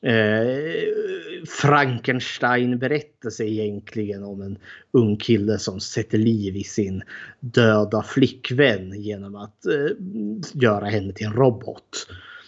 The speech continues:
Eh, och det får problem i slutändan. Eh, men det tickar på, eh, och åttioåtta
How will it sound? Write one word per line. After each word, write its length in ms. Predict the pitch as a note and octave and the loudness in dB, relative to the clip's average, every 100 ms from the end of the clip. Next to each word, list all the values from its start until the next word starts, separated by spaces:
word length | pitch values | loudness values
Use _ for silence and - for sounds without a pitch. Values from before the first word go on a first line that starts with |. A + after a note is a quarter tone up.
| _ _ _ | _ _ _
Eh, 220 | D#3 A#2+ A2 | 4 4 4
och 220 | C3+ B2+ | 2 0
det 200 | A2+ G2+ | 0 -2
får 220 | - G#2+ F2+ | -4 -6 -4
problem 580 | - A2 A2+ A2 G2+ - | -2 2 2 -2 -12 -12
i 60 | - | -6
slutändan. 640 | - A2+ A#2+ G2 D#2+ A#2 - - _ _ _ _ _ - - - | -2 -2 -4 -10 -12 -14 -14 -18 _ _ _ _ _ -6 -6 2
Eh, 760 | D3+ D3+ D#3 D3+ D3+ D3 C#3+ A#2+ - - - - | 6 8 8 8 8 8 6 2 -6 -16 -20 -4
men 420 | F3 E3 E3 D#3+ C3 - - _ _ _ _ _ _ _ _ | 4 6 6 4 2 -4 -20 _ _ _ _ _ _ _ _
det 120 | D3+ | -8
tickar 360 | D3+ F#3+ F#3 F3+ | -4 -4 -2 -4
på, 520 | - C3+ C#3+ F#3 G#3+ - _ _ - D3 | 0 0 2 2 2 -2 _ _ -6 0
eh, 540 | C#3+ C3+ C3+ C3 C3+ C3+ | 4 4 4 2 0 -4
och 600 | - C3+ C3 B2+ - - - - _ _ _ _ _ - | 0 4 4 2 0 -12 -12 -12 _ _ _ _ _ 0
åttioåtta 1080 | G#3 - C#3 D3 D3 - _ _ - D3 | 0 4 2 4 0 -4 _ _ 0 2